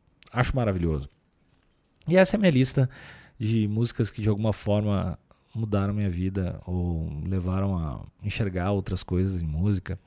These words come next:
ou que, sei lá, fizeram, chamaram minha atenção de alguma forma. Elas não têm uma ordem, elas não têm uma lógica. Provavelmente semana que vem eu me lembro de outras dez, mas essas foram aqui, as que vieram agora. Não deixe de entrar lá no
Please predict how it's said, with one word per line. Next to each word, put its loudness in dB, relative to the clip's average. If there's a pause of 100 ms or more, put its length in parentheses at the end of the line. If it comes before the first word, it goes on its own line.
(520)
ou 6
que, -2 (220)
sei 0
lá, 2 (280)
fizeram, 0
chamaram 0
minha 0
atenção -2
de 2
alguma 2
forma. -4 (380)
Elas 0
não 2
têm 2
uma 2
ordem, 2 (320)
elas -4
não 0
têm 0
uma 0
lógica. 0
Provavelmente -2
semana 0
que -6
vem -2
eu -2
me -4
lembro -2
de 2
outras 2
dez, 0
mas -6
essas 0
foram -2
aqui, -6 (180)
as -8
que -10
vieram -4
agora. -2 (560)
Não 0
deixe 0
de 4
entrar 4
lá 0
no -4